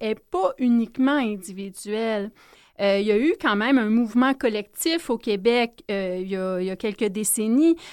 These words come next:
Par exemple, le fait que la scolarisation est gratuite ou presque gratuite, par exemple dans les études universitaires, ou bien l'o-, l'obligation d'aller à l'école jusqu'à seize ans, ben, ce sont des décisions collectives qui fait en sorte que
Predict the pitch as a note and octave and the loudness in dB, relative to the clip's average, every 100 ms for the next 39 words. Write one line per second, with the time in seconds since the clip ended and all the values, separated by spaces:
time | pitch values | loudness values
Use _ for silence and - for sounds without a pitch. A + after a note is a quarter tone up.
0 | - - G#3+ G#3+ G3 C4 C#4 D4+ B3+ G3+ | -4 2 2 2 0 2 6 6 4 0
1 | G3 C#4 D4 D4 A#3 G#3 F#3+ - - A3 | -2 0 0 0 0 2 0 -2 0 2
2 | G#3+ G#3 G#3 G#3 G3 - C#4+ C#4 G3+ G#3+ | 2 0 0 0 0 2 2 2 0 -4
3 | F#3+ F#3+ - D#4 F4 C4 - A3+ - G#3+ | -4 -4 -4 -4 -2 -4 -2 -2 -4 -12
4 | - F#3+ G3 - D#4 C4 F#3 F#3 G#3+ G#3+ | -10 -10 -10 -6 -6 -4 -6 -4 -2 0
5 | G#3 F#3+ G3 F#3 G3 B3 G#3 G#3 G3+ F#3+ | 0 -2 -2 -4 -6 -8 -8 -4 -4 -4
6 | F#3+ - - A#3 D#4 E4+ - - A#3+ C#4+ | -8 -8 -4 0 0 -2 -12 -4 2 4
7 | C4 C4 - C4 D#4+ D#4 A#3 A#3 G3 - | 6 4 2 2 2 2 2 2 2 2
8 | E4 A4 A4+ A3 G3 - - - A3 G#3+ | 2 2 2 0 -4 -18 -14 0 2 4
9 | D4 D4 G3 G3 - D4+ D#4 A#3+ G#3 - | 4 4 2 0 0 2 2 2 -2 -2
10 | G3 F#3+ G3 F3 F#3 A#3+ F4+ - - - | -2 -2 -2 -2 -2 0 -2 -4 -20 -8
11 | G#3+ A3+ G3+ D4 C#4 G#3+ G3 - - C4 | -4 -2 0 2 0 0 -4 -4 0 2
12 | C4+ C4+ - - F4+ A3+ - - D4 F4 | 2 -2 -8 -2 2 0 -2 -8 -6 -4
13 | E4+ - A3+ - E4+ A3 G3+ - D4+ - | -6 -4 -4 -2 -2 0 -2 -2 -4 -6
14 | - B3+ | 0 0